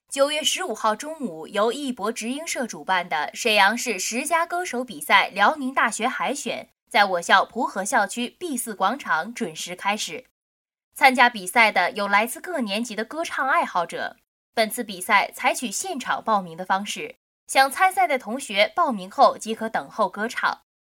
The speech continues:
每位参赛者都会获得由主办方提供的鼠标垫儿和爆米花作为纪念。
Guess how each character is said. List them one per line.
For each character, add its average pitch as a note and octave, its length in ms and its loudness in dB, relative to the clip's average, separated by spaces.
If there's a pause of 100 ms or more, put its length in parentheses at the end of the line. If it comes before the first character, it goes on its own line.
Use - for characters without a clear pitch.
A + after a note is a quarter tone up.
(140)
每 C4 220 4
位 G4 120 0
参 C4 240 -4
赛 C4 160 0
者 F3 240 -4
都 A3+ 140 -2
会 A#3 140 -2
获 G#3+ 200 -4
得 F#3+ 160 -4
由 A3 140 -2
主 G3 180 -10
办 G3 160 -2
方 A#3 180 -2
提 F#3 220 -12
供 A#3 160 -6
的 G#3+ 200 2
鼠 F#3 200 -6
标 B3+ 220 -4
垫 D4 140 -4
儿 G3+ 160 2
和 G3 200 -8
爆 D4 160 -4
米 F#3 160 -6
花 A#3 260 4
作 B3 180 -4
为 F3 120 -8
纪 G3 220 -10
念。 D3+ 260 -10